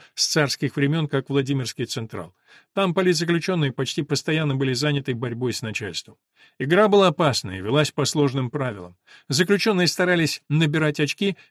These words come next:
добиваясь улучшения условий, о чем через сам издат становилось известно на Западе.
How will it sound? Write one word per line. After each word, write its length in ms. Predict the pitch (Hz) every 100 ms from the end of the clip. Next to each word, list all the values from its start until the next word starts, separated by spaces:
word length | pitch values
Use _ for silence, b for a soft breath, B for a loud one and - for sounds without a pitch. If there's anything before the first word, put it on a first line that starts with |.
| -
добиваясь 500 | 156 160 170 160 -
улучшения 460 | 151 143 165 139
условий, 420 | 131 - 190 180 151 b b
о 140 | 151
чем 260 | 151 185 147
через 280 | 170 147 139
сам 300 | 175 143 131
издат 300 | 135 190 -
становилось 560 | 143 135 143 147 -
известно 400 | 113 117 113 120
на 160 | 113 107
Западе. 480 | 104 - 90 -